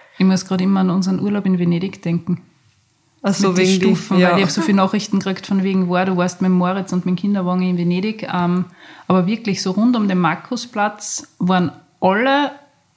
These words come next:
Speaker 1: alle Stufen, alle Brücken barrierefrei.
Speaker 2: Wirklich?
Speaker 1: Und ja, also ich bin mir jetzt nicht sicher, ob das wegen der Biennale war,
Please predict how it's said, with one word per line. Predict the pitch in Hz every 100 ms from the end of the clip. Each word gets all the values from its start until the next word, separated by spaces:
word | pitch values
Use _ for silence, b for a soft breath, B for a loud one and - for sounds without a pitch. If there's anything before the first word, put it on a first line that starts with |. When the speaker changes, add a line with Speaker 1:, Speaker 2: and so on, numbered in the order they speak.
| _
Speaker 1:
alle | - 208 220
Stufen, | - 247 - 247
alle | - 185 202
Brücken | - 226 226 226
barrierefrei. | 214 190 175 170 - 151 151 - _ b b
Speaker 2:
Wirklich? | 214 262 180 185
Speaker 1:
Und | 196
ja, | 247 - - - -
also | 196 196 190 175 -
ich | 196 175 - -
bin | - 226
mir |
jetzt | 220
nicht | 214 208
sicher, | 233 - 202
ob | 196
das | 196 185
wegen | 190 185
der | 180
Biennale | 190 185 170 156 220
war, | 240 262